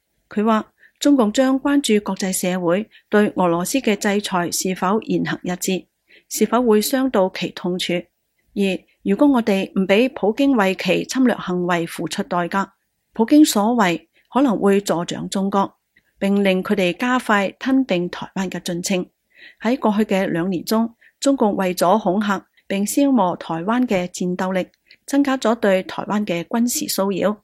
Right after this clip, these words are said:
中共軍機頻繁對台灣防空識別區嘅入侵，引發咗國際社會對台海局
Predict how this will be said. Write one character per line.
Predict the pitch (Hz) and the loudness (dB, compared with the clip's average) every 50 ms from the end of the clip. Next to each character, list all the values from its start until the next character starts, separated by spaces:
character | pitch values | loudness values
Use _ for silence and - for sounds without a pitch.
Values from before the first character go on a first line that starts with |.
| _ _ _ _ _ _ _ | _ _ _ _ _ _ _
中 | - 269 277 285 277 | 0 2 4 4 4
共 | 226 185 180 180 | 2 0 0 0
軍 | - 240 247 254 262 | -2 0 2 2 2
機 | - 269 269 269 277 277 _ _ _ - | 2 2 2 2 0 -4 _ _ _ -2
頻 | 196 180 175 | -2 -2 0
繁 | 190 170 170 | 0 -2 0
對 | - 208 208 208 202 | 2 2 2 2 0
台 | - - - 175 165 | -2 -6 -6 -6 -4
灣 | - 208 254 262 269 277 - _ | -2 0 0 0 0 -2 -4 _
防 | - 190 180 180 185 | -2 0 2 2 2
空 | 190 262 254 262 254 | 2 2 4 2 2
識 | - - 294 | 0 0 -2
別 | - - 160 - - | -2 -2 -8 -4 -2
區 | 233 226 | -2 0
嘅 | 214 202 185 | 0 0 -4
入 | 190 175 - - | -4 -8 -8 -4
侵， | - 226 233 233 233 _ _ _ - - _ - | -2 0 0 0 -2 _ _ _ -20 -20 _ -6
引 | 196 190 196 | -4 -4 0
發 | - 196 | 0 -2
咗 | 190 - 196 196 214 | 0 0 -2 -2 -2
國 | - 202 185 | -4 -10 -8
際 | - - 190 185 | -6 -4 -4 -4
社 | - - 180 180 190 185 | 0 0 0 0 0 -2
會 | 185 190 214 220 | 0 0 -2 0
對 | - 214 196 190 196 | 2 0 0 0 -2
台 | - - - - 143 160 | -6 -4 -4 -4 -4 -4
海 | 151 - 165 180 214 | -4 0 0 0 0
局 | 220 | 0